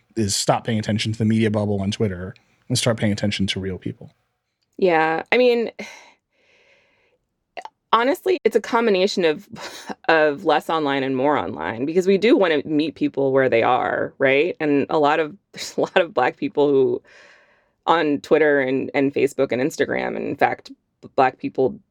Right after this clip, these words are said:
Speaker 2: over-index on those things. You don't want to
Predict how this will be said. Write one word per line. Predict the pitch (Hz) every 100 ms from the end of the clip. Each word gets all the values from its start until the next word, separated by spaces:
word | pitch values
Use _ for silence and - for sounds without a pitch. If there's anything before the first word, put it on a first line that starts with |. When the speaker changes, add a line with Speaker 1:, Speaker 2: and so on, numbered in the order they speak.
| -
Speaker 2:
over-index | 127 127 147 156 - -
on | - -
those | - -
things. | - - - - _
You | - 160
don't | 175 175 160 -
want | 151 147 160 147
to | 165